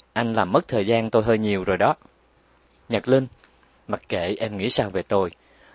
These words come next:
tôi vẫn không rút lại lời nói của mình. Không có lấy tiền của em đâu. Anh không lấy tôi cũng vẫn trễ trả. Hỏi là hỏi vậy thôi,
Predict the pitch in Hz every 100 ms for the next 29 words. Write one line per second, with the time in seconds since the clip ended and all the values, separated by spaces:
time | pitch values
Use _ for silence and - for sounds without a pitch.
0 | - 127 110 107 139 113 120 123 113 90
1 | 101 95 90 101 156 131 120 87 _ _
2 | _ _ - _ - 123 110 139 151 -
3 | 110 92 120 113 104 104 - _ _ _
4 | _ _ _ - 131 123 123 123 156 143
5 | 127 113 127 143 135 127 123 - 104 98
6 | 175 - _ _ _ _ _ _ - 98
7 | 127 156 98 92 - 98 123 117